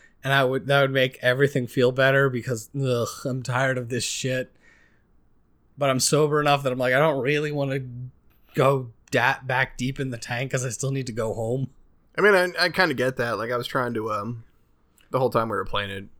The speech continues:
Speaker 2: keep on enough so that we could record without me just slurring into the microphone. 'Cause that always sounds fucking great.
Speaker 1: Yeah.
Speaker 2: But, man, I am ready to start chugging.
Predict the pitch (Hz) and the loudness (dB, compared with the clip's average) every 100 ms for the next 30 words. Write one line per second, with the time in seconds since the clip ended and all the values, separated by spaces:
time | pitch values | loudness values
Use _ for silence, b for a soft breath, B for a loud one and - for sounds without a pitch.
0 | - _ - 117 120 104 104 101 104 117 | -20 _ -18 -8 -6 -2 -2 -2 -2 -2
1 | 110 101 101 - - 113 101 101 107 104 | -2 0 -2 -6 -4 -2 -2 -2 -2 0
2 | 104 92 113 110 107 - 104 104 104 104 | 0 2 2 2 0 0 0 -2 -6 -10
3 | - - - 123 107 104 104 110 110 107 | -14 -14 0 2 4 2 0 -2 -6 -4
4 | 101 95 104 110 117 104 101 92 101 113 | -2 -2 -4 -4 -6 -4 -2 0 -2 -4
5 | _ _ _ _ - 147 107 - 110 123 | _ _ _ _ 0 2 0 -6 0 4
6 | 139 107 92 - 95 101 - 98 92 92 | 4 2 -4 -6 -6 -6 -8 -8 -10 -12
7 | 90 90 113 - _ _ _ 113 98 - | -10 -8 -10 -14 _ _ _ -12 -12 -12
8 | _ - _ _ _ _ _ - 131 127 | _ -20 _ _ _ _ _ -6 0 0
9 | - 117 131 127 117 107 110 113 113 110 | -2 -4 -2 0 -2 -4 -6 -2 0 2
10 | 110 107 110 - 107 - 104 104 95 | 0 0 -2 2 2 2 0 0 -4